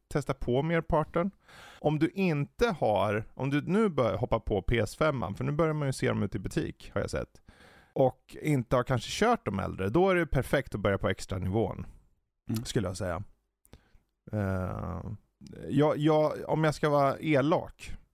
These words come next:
Speaker 1: och känna hat
Speaker 2: <laughs>
Speaker 1: så skulle jag säga att den här premiumnivån med de här klassiska katalogen, Ape Escape och, eh, alltså det är ju, ja, det,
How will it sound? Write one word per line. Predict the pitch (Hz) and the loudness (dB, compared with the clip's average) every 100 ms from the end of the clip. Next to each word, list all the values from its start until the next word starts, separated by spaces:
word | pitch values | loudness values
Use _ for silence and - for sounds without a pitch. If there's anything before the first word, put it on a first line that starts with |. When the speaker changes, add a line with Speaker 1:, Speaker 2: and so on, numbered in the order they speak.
| - | -8
Speaker 1:
och | 117 | -2
känna | 107 92 | 0 0
hat | 90 151 - - - - - - | 0 0 0 -6 -2 0 0 0
Speaker 2:
<laughs> | 170 - - - - 202 - 196 - - - - - - - | 0 0 -4 -4 -2 -6 -2 -6 -6 -14 -20 -20 -20 -20 -8
Speaker 1:
så | - 131 | 0 2
skulle | 143 | 4
jag | 123 | 4
säga | 139 113 | 2 0
att | |
den | 127 | 0
här | 127 | -2
premiumnivån | 107 147 117 117 117 123 143 180 127 | 2 2 4 4 2 2 4 4 4
med | 117 | 2
de | 117 | 0
här | 107 | -2
klassiska | - 117 - 117 - 104 | 0 0 0 -4 -4 -4
katalogen, | - 104 107 120 175 117 101 - - - - - _ _ - | -2 0 2 2 4 2 0 -8 -10 -10 -16 -20 _ _ 0
Ape | 131 123 - | 0 2 -2
Escape | - - 156 120 85 - - | -4 -2 0 0 -4 -6 -4
och, | 90 87 85 82 | -2 -2 -2 -4
eh, | 78 78 - - - - - - - | -4 -4 -8 -10 -10 -10 -10 -12 -2
alltså | 117 - 120 | 0 4 4
det | 120 | 4
är | 135 | 4
ju, | 135 143 131 - 104 85 87 - | 4 2 0 -2 -6 -8 -12 -8
ja, | - | -2
det, | 127 123 113 | 2 2 2